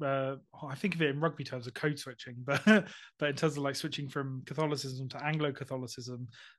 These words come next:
then, yeah, everything changes. There's that, I think it's Ardal O'Hanlon joke about,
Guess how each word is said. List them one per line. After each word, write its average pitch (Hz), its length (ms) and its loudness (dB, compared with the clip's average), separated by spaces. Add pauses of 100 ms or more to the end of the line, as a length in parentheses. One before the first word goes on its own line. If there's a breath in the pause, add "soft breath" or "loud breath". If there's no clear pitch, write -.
(100)
then, 131 260 -2
yeah, 127 320 0
everything 151 460 2
changes. 143 360 -4
There's 156 180 2
that, 143 200 0
I 131 140 -4
think 185 180 -2
it's 185 120 -2
Ardal 160 320 0
O'Hanlon 147 600 -2
joke 143 300 -2
about, 135 340 -2